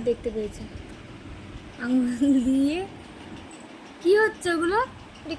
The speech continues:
কি, কি দেখতে পেয়েছো তুমি? কি, ও কুট্টুস, কি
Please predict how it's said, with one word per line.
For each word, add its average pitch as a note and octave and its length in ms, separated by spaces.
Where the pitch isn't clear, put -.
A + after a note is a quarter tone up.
কি, G4+ 180
কি E4+ 140
দেখতে G4+ 320
পেয়েছো D4 300
তুমি? E4+ 200
কি, G#4 140
ও - 20
কুট্টুস, C4+ 680
কি G4 80